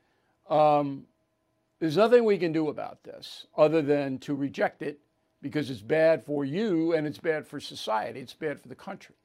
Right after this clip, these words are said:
this pot thing. Right? There's nothing good comes out of this. Um, but for you, the non-drug user, the non-alcohol abuser,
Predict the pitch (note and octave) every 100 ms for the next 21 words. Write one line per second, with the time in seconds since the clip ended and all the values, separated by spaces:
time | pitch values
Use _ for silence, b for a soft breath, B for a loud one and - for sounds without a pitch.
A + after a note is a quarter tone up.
0 | _ _ _ _ _ - C#3+ - _ _
1 | - - F3 D3 _ _ B2+ G2 _ _
2 | _ _ D3 C#3+ D3+ G#3+ B3+ G3+ B2+ F3
3 | E3 - - _ _ B2 A2+ A2 G#2 -
4 | - - - _ _ _ _ _ _ _
5 | D#3 D3 D3 C#3+ C#3 C3+ _ _ _ -
6 | C#3+ F3+ - D3 B2 A3+ D4 C#3+ A2+ F#3
7 | _ _ _ _ C3+ C3+ C3 C#3 F#3 B3+
8 | A#3+ A#2+ C#3 - A#2+ A#2 - - - -
9 | _ _ _ D#3+ C#3 C3+ D3+ F3 E3+ D#3+
10 | - C#3 C#3+ C3+ A#2+ A#2+ A#2 A2 A2+ A2+
11 | A2 A2+